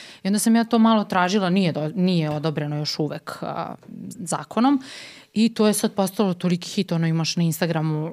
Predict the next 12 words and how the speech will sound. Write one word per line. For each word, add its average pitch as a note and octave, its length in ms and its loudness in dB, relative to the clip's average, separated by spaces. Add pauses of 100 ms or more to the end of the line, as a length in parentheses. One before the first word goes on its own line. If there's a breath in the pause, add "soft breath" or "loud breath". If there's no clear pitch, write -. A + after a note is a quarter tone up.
(200)
da D#3 140 -12
vidiš D#3 520 -6
i D3 140 -8
metodu D#3 540 -4
kako D#3 280 -8
se - 180 -6
radi D#3+ 380 -4 (220)
i D3+ 280 -8
to G3+ 180 -8
se - 100 -10
kao G#3+ 220 -2
da E3+ 180 -4